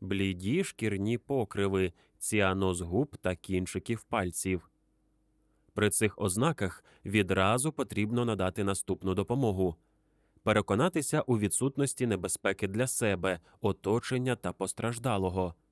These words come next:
Провести огляд постраждалого, визначити, чи є він притомним. Викликати бригаду екстреної медичної допомоги. За потреби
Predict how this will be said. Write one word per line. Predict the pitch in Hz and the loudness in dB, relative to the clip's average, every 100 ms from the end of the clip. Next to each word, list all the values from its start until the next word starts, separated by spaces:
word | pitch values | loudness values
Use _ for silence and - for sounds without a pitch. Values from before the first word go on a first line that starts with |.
| _ _ _ _ - | _ _ _ _ 0
Провести | 98 98 98 - 107 | 2 4 2 2 2
огляд | 104 98 98 | 2 2 0
постраждалого, | - 98 - 95 87 92 120 127 95 87 - _ | 0 -4 0 -2 0 2 2 2 2 0 -4 _
визначити, | 95 98 131 135 101 - 95 95 | 0 4 4 4 -2 -2 -2 -2
чи | 90 - 101 | -2 0 0
є | 90 101 143 | 2 2 2
він | 113 113 113 | 2 0 0
притомним. | - 123 - 135 101 98 92 87 _ _ _ _ _ _ _ | -4 -4 -2 0 2 2 0 -2 _ _ _ _ _ _ _
Викликати | 92 98 131 - 165 160 156 | 0 2 2 2 0 0 0
бригаду | 120 101 92 113 123 - | 0 0 2 0 0 0
екстреної | 107 107 - 127 127 131 | 0 -2 -4 -2 0 2
медичної | 127 98 95 - 101 | 0 0 -2 -2 -2
допомоги. | 104 104 127 113 95 95 87 - _ _ _ _ _ _ | 0 -2 0 0 2 0 -2 -8 _ _ _ _ _ _
За | 95 95 | -2 0
потреби | 90 92 - 113 143 101 | 0 -2 0 0 4 2